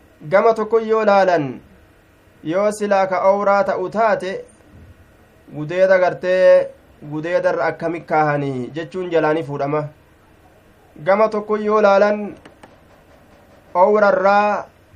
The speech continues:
eh, waan isiin dhokattee jirtuun gama awraadhaa sanii yoo gartee namni ka waliin maxxanu taate waan awraan dhokatteen homaan qabu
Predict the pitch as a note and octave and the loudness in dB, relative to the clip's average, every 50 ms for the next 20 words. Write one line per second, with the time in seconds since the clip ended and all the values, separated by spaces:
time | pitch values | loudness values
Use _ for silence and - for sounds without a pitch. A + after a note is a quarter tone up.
0 | - - _ - - _ _ _ _ _ _ _ _ _ _ _ _ _ _ _ | -20 -20 _ -20 -20 _ _ _ _ _ _ _ _ _ _ _ _ _ _ _
1 | _ - E3+ E3+ F3 F3 E3+ E3+ E3 D3+ C#3+ E3 F#3 G3 G#3 G#3+ G#3 G3+ - G#3 | _ -6 -2 -2 0 2 2 2 2 0 0 2 2 2 2 2 -2 -4 -6 -6
2 | G#3+ G#3 - G3 F#3+ F#3+ F3+ F3+ - - G#3 G#3+ G#3 F#3+ F3+ E3 D3 F#3 G3+ G#3+ | -8 -6 -6 -6 -4 -4 -4 -6 -4 -4 -4 -4 -4 -4 -8 -8 -8 -6 -4 -4
3 | G#3+ G#3+ G3 D#3+ - _ _ _ _ _ _ _ _ _ _ _ - _ _ _ | -4 -6 -8 -14 -18 _ _ _ _ _ _ _ _ _ _ _ -20 _ _ _
4 | _ _ _ - - C#3+ D3+ F#3 G3 G3+ G#3 - F#3+ G3 G3+ G3 G3 F#3+ F#3+ F#3 | _ _ _ -20 -10 -2 0 0 2 2 2 2 2 2 2 4 2 4 4 2
5 | F#3 G3+ G3 F#3+ F#3+ F#3 F#3 F3 F3 F3+ F#3+ F#3+ F#3+ F#3+ F#3 E3+ - F#3 F#3+ F#3+ | 2 0 0 0 0 0 0 -2 -4 -2 0 0 2 2 0 -2 -2 -4 -2 0
6 | F#3+ F#3+ F#3 F#3+ F#3 E3 E3 E3 E3+ F3 F#3 F3+ F3 F3 E3+ - E3 E3 D#3+ E3+ | 0 0 -2 -2 -2 0 2 2 2 0 -2 -2 -4 -4 -2 -4 -4 -4 -4 -4
7 | F3 F3+ E3+ F3 E3+ F3 F3 F3+ F3+ - E3 F3 F3 F3 F3+ F3 - E3 D#3+ D#3 | -4 -4 -4 -4 -2 -2 -2 -2 -2 -2 -2 -2 -2 -4 -4 -4 -4 -4 -2 -4
8 | D3+ D3+ - F#3 F#3+ F#3+ F#3+ F#3+ - - _ - D3+ D#3 D#3 D#3+ E3+ E3+ E3 D#3+ | -4 -4 -4 -4 -4 -4 -6 -8 -12 -16 _ -10 -6 -4 -2 0 0 -2 -2 -2
9 | D#3 D#3 D3 D3 C#3+ C3+ B2+ A#2 G#2+ | -4 -6 -6 -6 -6 -8 -8 -10 -14